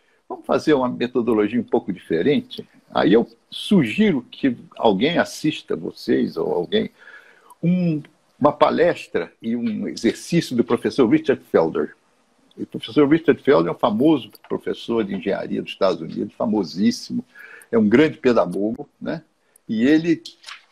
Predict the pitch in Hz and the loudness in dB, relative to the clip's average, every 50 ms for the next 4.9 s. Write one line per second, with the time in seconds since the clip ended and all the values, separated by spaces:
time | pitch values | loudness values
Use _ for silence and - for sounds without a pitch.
0 | _ _ _ _ _ _ _ _ _ _ _ - 170 180 175 - 156 151 131 113 | _ _ _ _ _ _ _ _ _ _ _ 0 2 2 2 0 -2 -2 -2 2
1 | 110 113 123 143 151 170 185 180 - _ _ _ _ _ - 131 - - 185 220 | 2 2 2 2 0 -2 -4 -8 -12 _ _ _ _ _ -18 -12 -6 -2 -2 -2
2 | 233 147 117 104 - - 107 107 113 104 110 131 143 139 - - - - - - | -2 -2 -4 -6 -6 -6 -4 -2 0 0 2 0 0 -2 -6 -8 -8 -8 -8 -8
3 | - - 160 - 185 185 - - 131 127 123 - - 98 92 104 127 127 - - | -12 -6 -4 -2 -2 -2 -4 -6 -6 -4 -4 -4 -4 -4 -4 -4 -6 -6 -6 -8
4 | 113 127 123 120 120 143 151 165 151 107 117 139 139 123 - - - - | -6 -4 -2 -2 -2 -4 -4 -6 -4 0 0 2 0 0 -2 -6 -12 -12